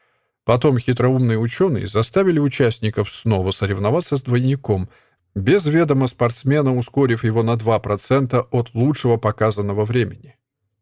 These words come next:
И они снова смогли держаться на одном уровне, показав, что наш мозг можно обмануть, заставив выйти на новые пределы. Таким образом, пределы того, на что мы способны, частично обусловлены физической подготовкой,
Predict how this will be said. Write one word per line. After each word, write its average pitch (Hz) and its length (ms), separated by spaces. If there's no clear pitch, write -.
И 123 80
они 135 240
снова 131 400
смогли 107 400
держаться 107 520
на 101 120
одном 101 380
уровне, 110 420
показав, 165 480
что - 180
наш 117 280
мозг 151 400
можно 120 420
обмануть, 107 640
заставив 127 600
выйти 139 380
на 104 160
новые 110 320
пределы. 110 520
Таким 190 360
образом, 170 460
пределы 139 460
того, 147 420
на 123 200
что 127 220
мы 107 120
способны, 143 540
частично 143 580
обусловлены 139 680
физической 113 640
подготовкой, 127 800